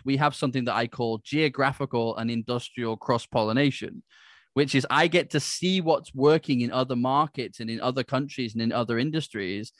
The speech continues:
and say, "Hey, do you know they've already figured this shit out and they do this and this is how this works?"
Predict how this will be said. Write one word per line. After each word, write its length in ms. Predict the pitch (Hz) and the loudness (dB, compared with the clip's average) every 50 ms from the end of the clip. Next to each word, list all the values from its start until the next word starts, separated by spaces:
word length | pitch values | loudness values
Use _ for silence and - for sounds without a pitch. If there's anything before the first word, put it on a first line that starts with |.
| - - - _ _ _ - | -20 -20 -20 _ _ _ 0
and 120 | 120 120 | 0 0
say, 240 | - - 139 127 120 | 2 2 2 4 4
"Hey, 140 | 127 175 185 | 4 2 2
do 140 | 147 139 165 | 0 0 -2
you 40 | |
know 120 | 196 202 214 | -2 0 2
they've 180 | 208 220 196 | 2 2 4
already 240 | 196 190 180 160 151 | 4 4 4 4 2
figured 320 | 139 - 151 151 139 147 123 | 0 0 0 0 0 -2 -2
this 140 | 135 135 | -4 -4
shit 200 | - - - 127 | -4 -2 -2 -2
out 220 | 113 117 127 147 104 | 0 0 0 0 0
and 80 | 113 | -2
they 100 | 117 117 | -2 -4
do 160 | 117 113 120 107 | -4 -4 -6 -6
this 320 | 101 107 123 151 - - | -4 -2 -2 -2 -4 -6
and 100 | 104 107 | -10 -10
this 180 | 110 110 - - | -10 -10 -8 -6
is 40 | |
how 120 | 117 113 110 | -4 -4 -4
this 160 | 104 110 - | -4 -4 -2
works?" 200 | 110 117 123 - | -2 -2 -2 -2